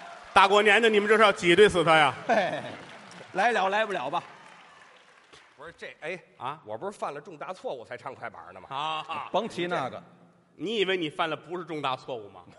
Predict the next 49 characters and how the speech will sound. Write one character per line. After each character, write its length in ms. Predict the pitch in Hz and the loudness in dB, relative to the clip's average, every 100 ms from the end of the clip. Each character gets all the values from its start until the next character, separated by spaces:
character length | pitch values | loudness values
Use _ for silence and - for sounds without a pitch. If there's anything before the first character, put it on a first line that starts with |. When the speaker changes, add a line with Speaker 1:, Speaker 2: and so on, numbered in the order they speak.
| - | -20
Speaker 2:
嗨。 100 | - _ _ _ _ _ | -20 _ _ _ _ _
Speaker 1:
你 140 | 147 | -14
看 160 | 143 165 | -8 -8
你 80 | 147 | -6
到 140 | 165 | -8
了 60 | 147 | -8
马 180 | 131 | -10
场， 180 | 156 120 | -10 -12
小 120 | 107 | -10
马 160 | 151 110 | -10 -8
见 140 | 110 127 | -10 -12
你 80 | |
多 140 | 110 151 | -8 -6
亲。 260 | - 131 98 - | -6 -8 -10 -10
Speaker 3:
哎， 200 | 185 190 - - - - - - - | -8 -8 -10 -20 -20 -20 -20 -20 -18
Speaker 2:
见 180 | 143 139 | -10 -10
着 60 | 127 | -10
亲 180 | 147 143 | -12 -10
人 180 | 127 | -10
了， 100 | 120 | -12
这 80 | 113 | -16
是。 140 | 104 90 | -18 -20
Speaker 3:
不 80 | 139 | -20
是， 60 | |
你 60 | 156 | -20
们 100 | - | -20
这 80 | 147 | -16
样 80 | 143 90 | -16 -18
就 80 | 90 | -20
没 100 | 131 | -20
意 180 | 180 | -20
思 140 | 104 90 | -20 _
了， 100 | 87 | -20
我 80 | 90 | -20
这 100 | 135 | -20
感 120 | - _ | -20 _
冒 160 | 120 | -16
了。 140 | 208 - _ 101 127 | -16 -18 _ -18 -10
Speaker 1:
这 80 | |
跟 140 | 170 339 | -4 -4
感 160 | - 190 | -2 4
冒 160 | 403 | 4
有 60 | - | 4
什 100 | 233 | -2
么 80 | 226 | -6
关 220 | - 196 | -6 -6
系？ 120 | 165 135 - | -8 -14 -14
Speaker 2:
就 260 | 320 330 208 | -8 -6 -6
是。 240 | 123 87 | -10 -18